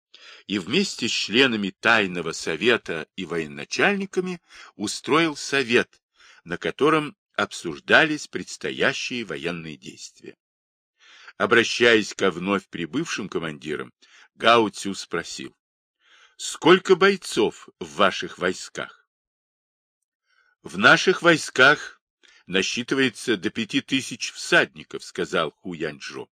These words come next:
"а вместе с солдатами наберётся до десяти тысяч человек". "Тогда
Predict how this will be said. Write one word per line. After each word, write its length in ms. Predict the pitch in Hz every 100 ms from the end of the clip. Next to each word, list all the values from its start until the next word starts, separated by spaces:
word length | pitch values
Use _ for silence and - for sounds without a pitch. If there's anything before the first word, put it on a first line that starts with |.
| _ _ _ _ _ _ _ -
"а 180 | 117 131
вместе 560 | 101 151 170 - 131
с 60 | 123
солдатами 840 | - 120 107 82 156 220 - 101
наберётся 920 | 92 107 175 113 165 - - 180 170 -
до 340 | - 147 156 185
десяти 600 | 156 165 - 160 - 147
тысяч 440 | - 107 98 120
человек". 640 | - 131 107 69 62 _ _ _ _ _ _ _ _ _ _ _ _ _ _ _ _ _
"Тогда 600 | - 104 90 117 117 113